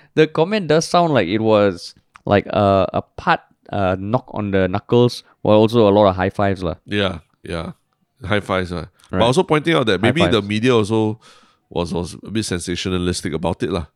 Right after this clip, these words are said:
Speaker 2: You know, 'cause I, I'm
Speaker 1: Yeah,
Speaker 2: literally
Speaker 1: yeah, correct,
Speaker 2: Googling,
Speaker 1: correct.
Speaker 2: like, Kendall Jenner, and then the photo of her wearing the dress comes up, and it's very clear she's in the club, you know?
Speaker 1: Oh, is it?
Speaker 2: Yeah,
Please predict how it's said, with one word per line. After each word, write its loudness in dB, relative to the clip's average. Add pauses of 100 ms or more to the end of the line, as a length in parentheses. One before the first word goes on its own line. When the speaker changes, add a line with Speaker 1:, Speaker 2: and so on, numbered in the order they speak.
(540)
Speaker 2:
You -4
know, 0
'cause 0
I, 2
I'm 2
Speaker 1:
Yeah, 4
Speaker 2:
literally 4
Speaker 1:
yeah, 0
correct, 0
Speaker 2:
Googling, 2 (140)
Speaker 1:
correct. -8
Speaker 2:
like, -4
Kendall -2
Jenner, -4 (160)
and -10
then -4 (380)
the 2
photo 2
of 0
her 2 (260)
wearing 2
the -4
dress -2
comes -6
up, -4
and -6
it's -6
very 0
clear 2
she's -6
in -4
the -4
club, -6 (640)
you -8
know? -8 (580)
Speaker 1:
Oh, 0
is 0
it? 4
Speaker 2:
Yeah, 0